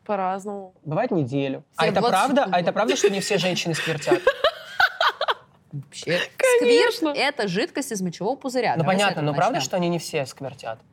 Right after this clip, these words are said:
Speaker 2: Ничего
Speaker 3: Более
Speaker 2: подобного
Speaker 3: того,
Speaker 2: секса.
Speaker 3: среди тех, кто сквиртит, во-первых, это вообще никак не связано с силой оргазма, вопреки распространённому
Speaker 1: Да,
Speaker 3: порно
Speaker 1: вообще
Speaker 3: заблуд-,
Speaker 1: нет.
Speaker 3: порно-мифу.
Speaker 1: Вообще
Speaker 3: То есть
Speaker 1: нет.
Speaker 3: сквирт там у тебя может случиться и вне оргазма.
Speaker 1: То
Speaker 2: У
Speaker 1: есть, а
Speaker 2: меня?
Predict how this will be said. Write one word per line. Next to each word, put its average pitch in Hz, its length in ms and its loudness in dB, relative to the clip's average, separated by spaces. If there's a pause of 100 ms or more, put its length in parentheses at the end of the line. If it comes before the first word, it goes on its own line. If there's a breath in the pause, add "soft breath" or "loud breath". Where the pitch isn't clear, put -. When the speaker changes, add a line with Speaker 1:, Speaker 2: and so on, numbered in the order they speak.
(220)
Speaker 2:
Ничего 160 180 -10
Speaker 3:
Более 190 260 2
Speaker 2:
подобного 190 300 0
Speaker 3:
того, 135 120 2
Speaker 2:
секса. 143 140 -4
Speaker 3:
среди 180 300 -2
тех, 220 240 -2
кто - 160 -4
сквиртит, 233 540 -2
во-первых, 175 320 -4
это 180 140 -4
вообще 180 200 -4
никак 185 280 -2
не 175 60 -6
связано 165 340 -2
с 160 60 -8
силой 170 240 -2
оргазма, 240 420 0
вопреки 160 380 -8
распространённому 147 1000 -6
Speaker 1:
Да, 190 440 2
Speaker 3:
порно 190 220 4
Speaker 1:
вообще 185 160 0
Speaker 3:
заблуд-, 196 220 4
Speaker 1:
нет. 175 240 0
Speaker 3:
порно-мифу. 214 800 0
Speaker 1:
Вообще 180 300 -2
Speaker 3:
То 180 60 2
есть 175 180 2
Speaker 1:
нет. 180 80 -4
Speaker 3:
сквирт 339 300 0
там 226 120 -2
у 220 60 -2
тебя 226 140 0
может 233 260 -4
случиться 233 500 -4
и 208 120 -2
вне 208 300 0
оргазма. 127 460 -2
Speaker 1:
То - 60 0
Speaker 2:
У 202 100 6
Speaker 1:
есть, - 20 6
а 214 140 6
Speaker 2:
меня? 233 280 4